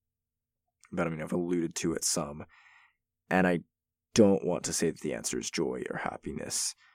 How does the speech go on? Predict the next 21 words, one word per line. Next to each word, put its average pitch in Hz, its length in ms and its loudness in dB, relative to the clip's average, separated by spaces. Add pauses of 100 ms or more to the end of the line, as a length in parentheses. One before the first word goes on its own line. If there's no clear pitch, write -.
(520)
or 78 460 0 (420)
eudaimonia. 78 760 -4
I 78 40 -6
mean, 87 300 -6
yes, 104 520 2 (720)
those 92 340 4
play 92 460 2 (120)
into 95 880 -4
kind 98 340 2
of 98 100 0
finding 92 600 -4 (140)
purpose. 82 440 0
I 82 40 -10
mean, 82 80 -10
fulfillment 85 680 -4
obviously 80 420 -4
plays - 340 -6
into 67 140 -12
purpose - 480 -4 (140)
a - 200 -4
lot, - 240 -4